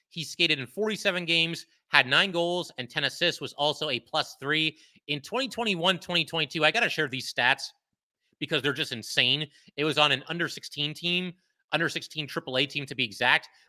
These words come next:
but he played on the Anaheim Junior Ducks, skated in sixty games with them, scored sixty-eight goals, and had fifty-five assists. So a hundred and twenty-three points in sixty games, more than two points per game. Look,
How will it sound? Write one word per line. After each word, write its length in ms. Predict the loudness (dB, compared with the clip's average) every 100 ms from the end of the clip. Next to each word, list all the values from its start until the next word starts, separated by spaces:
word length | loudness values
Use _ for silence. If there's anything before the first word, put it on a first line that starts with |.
| -10
but 100 | -8
he 80 |
played 400 | -4 2 4 4 0 _ -8
on 80 | -6
the 160 | 0
Anaheim 380 | 2 4 2 -2
Junior 300 | -4 -4 0
Ducks, 480 | 4 4 4 -12 -14 _ _ _ _ _ _ _ _ -14
skated 320 | -4 0 0
in 80 | -2
sixty 320 | -6 -6 -2
games 240 | 0 2
with 140 | 2 4
them, 260 | 6 4 -2 _ _
scored 400 | -12 -4 -2 -2
sixty-eight 1040 | -6 -4 -4 -6 -10 -12 0 2 2 0
goals, 400 | 2 4 4 0
and 100 | -2
had 220 | -2 -2
fifty-five 640 | -2 -4 -4 -4 4 6 6
assists. 400 | 2 -2 -2 -2
So 160 | -2
a 80 | -2
hundred 300 | 0 0 2
and 120 | -2
twenty-three 420 | -2 -4 -2 -4 -4
points 360 | -2 -2 -2 -14 _ -16
in 100 | -10
sixty 360 | -8 -6 -2
games, 480 | 4 4 4 -2 -8 _ _ -6
more 200 | 4 4
than 140 | 4
two 180 | -4 -6
points 300 | -4 -4 -4
per 120 | -2
game. 320 | 4 6 6 2 -10 -6
Look, 120 | -4